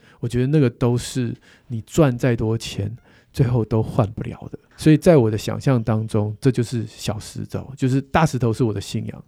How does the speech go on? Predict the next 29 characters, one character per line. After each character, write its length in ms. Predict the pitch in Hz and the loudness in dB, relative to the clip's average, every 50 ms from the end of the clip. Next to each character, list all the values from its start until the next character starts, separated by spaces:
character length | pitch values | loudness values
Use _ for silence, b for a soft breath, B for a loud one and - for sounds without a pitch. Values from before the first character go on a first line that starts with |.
| _ | _
小 200 | _ - - 117 | _ 2 2 2
石 160 | 110 - - 123 | 2 2 0 0
头 240 | - 117 104 104 | 2 2 2 2
就 160 | 104 - - 117 | 0 0 0 0
是 380 | - - - 117 107 110 113 - _ | 0 0 -2 -2 -2 -2 -4 -8 _
我 160 | - 113 98 | -6 -4 -4
的 60 | 104 | -4
家 280 | - - 110 110 - - | -4 -2 -2 -2 -2 -2
人。 160 | 117 - - - - b b b b b 165 | -4 -6 -8 -14 -20 b b b b b -4
如 160 | 139 147 165 | 0 0 4
果 140 | 170 143 123 | 4 4 4
有 160 | 117 110 107 | 4 2 0
今 240 | - - 131 135 139 | 0 -2 -2 0 2
天 140 | 143 143 | 2 2
有 120 | 131 110 107 | 2 0 0
人 220 | 110 107 110 113 | -2 -4 -4 -2
要 240 | 123 131 123 120 120 139 139 127 | 0 0 0 0 -2 -6 -2 2
用 280 | 147 143 131 117 110 110 - _ | 4 4 4 2 -2 -8 -12 _
别 160 | - 120 117 | -2 -2 2
的 100 | 113 127 | 2 6
东 180 | 123 135 127 139 | 8 8 8 8
西 120 | 127 - | 6 2
来 140 | 120 117 113 | 0 -2 -2
换 520 | - - - - - 220 196 135 110 98 98 104 _ - 190 | -6 -8 -10 -2 4 6 6 6 4 -2 -8 -16 _ -8 -4
我 160 | 190 107 107 | -4 -4 -2
跟 260 | - 143 135 135 143 | 0 0 0 0 -2
家 220 | 135 - 135 127 131 | 0 2 2 4 4
人 260 | 127 113 107 104 110 - | 4 2 0 -2 -6 -6
的 240 | - 107 107 113 117 | -4 -4 -4 -4 -8